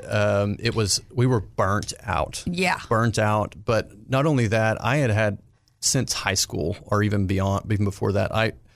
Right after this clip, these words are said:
Speaker 1: I wanted to do my own stories. Like, I've always had this
Speaker 2: You've
Speaker 1: vision.
Speaker 2: had a, a character in your mind?
Speaker 1: Uh, not, not exactly. It's just a lot of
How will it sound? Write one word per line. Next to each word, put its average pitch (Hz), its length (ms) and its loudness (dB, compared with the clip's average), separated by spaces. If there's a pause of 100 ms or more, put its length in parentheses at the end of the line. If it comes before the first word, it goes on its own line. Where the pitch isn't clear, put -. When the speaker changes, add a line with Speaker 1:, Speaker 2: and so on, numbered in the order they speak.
(280)
Speaker 1:
I 107 80 2
wanted 104 220 0
to 92 60 -8
do 95 100 -4
my 90 140 -2
own 92 240 -6 (240)
stories. - 480 -4 (200)
Like, - 160 -6 (160)
I've 107 220 -2
always 104 460 0
had 98 180 -2
this 95 140 -2
Speaker 2:
You've 196 80 0
Speaker 1:
vision. 185 520 0 (380)
Speaker 2:
had 190 80 0
a, - 0 -
a 180 100 -8
character 190 440 -2
in 180 100 0
your 180 80 -2
mind? 175 420 -2 (160)
Speaker 1:
Uh, 151 240 4
not, 180 280 0 (240)
not 165 120 4
exactly. 127 600 2
It's 123 80 2
just - 160 -2
a 110 40 0
lot 110 320 4
of 131 360 -2